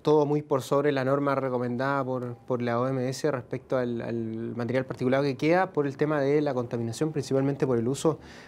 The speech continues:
de la leña. ¿Han habido episodios en Aysén como lo de Quintero, de gente que presen-, efectivamente ha presentado malestar o que desde el punto de vista de la salud, por ejemplo, con el tiempo, más adelante se proyecten enfermedades por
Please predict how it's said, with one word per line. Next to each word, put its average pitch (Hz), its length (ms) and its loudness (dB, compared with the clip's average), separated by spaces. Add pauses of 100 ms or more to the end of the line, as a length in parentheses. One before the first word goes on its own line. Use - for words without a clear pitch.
(140)
de 120 120 4
la 113 80 4
leña. 139 400 4 (220)
¿Han 226 120 2
habido 175 280 4
episodios 196 500 2
en 190 60 2
Aysén 185 380 2
como 175 260 4
lo 170 100 4
de 170 120 4
Quintero, 180 640 2
de 151 120 2
gente 151 360 -2
que 143 120 -2
presen-, 139 280 -6
efectivamente 139 640 0
ha 135 60 2
presentado 127 360 0
malestar 139 420 0 (260)
o 127 120 0
que 127 80 2
desde 123 80 4
el 120 80 2
punto 135 280 0
de 135 60 6
vista 135 180 0
de 143 60 4
la 135 80 2
salud, 151 440 2
por 131 160 0
ejemplo, 143 520 0 (320)
con 135 160 2
el 120 160 -2
tiempo, 156 500 2
más 127 220 -4
adelante 131 380 0
se 135 140 -2
proyecten 135 640 0
enfermedades 131 760 0
por 165 340 2